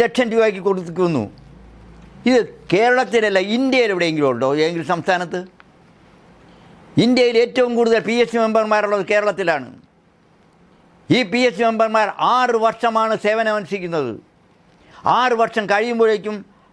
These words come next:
അവർക്ക് ജീവിതകാലം വരെ രണ്ട് ലക്ഷം രൂപ പെൻഷൻ കൊടുക്കുക എന്ന് പറഞ്ഞാൽ അത് ദാർഷ്ട്യമല്ലേ? അത് വേണ്ടപ്പെട്ടവരായതുകൊണ്ടല്ലേ? അങ്ങനെ നീ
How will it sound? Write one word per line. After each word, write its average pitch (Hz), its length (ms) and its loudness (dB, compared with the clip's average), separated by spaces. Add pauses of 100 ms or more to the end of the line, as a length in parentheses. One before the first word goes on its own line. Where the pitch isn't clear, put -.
(180)
അവർക്ക് 214 260 0 (120)
ജീവിതകാലം 220 960 0
വരെ 208 140 2 (120)
രണ്ട് 226 180 0 (120)
ലക്ഷം 214 260 -4
രൂപ 208 100 2 (120)
പെൻഷൻ 208 280 -4
കൊടുക്കുക 202 320 0
എന്ന് 214 160 -6
പറഞ്ഞാൽ 208 280 -6 (1700)
അത് 220 100 -2 (160)
ദാർഷ്ട്യമല്ലേ? 220 640 -2 (880)
അത് 214 180 4
വേണ്ടപ്പെട്ടവരായതുകൊണ്ടല്ലേ? 220 1120 0 (1000)
അങ്ങനെ 240 260 0
നീ 220 60 0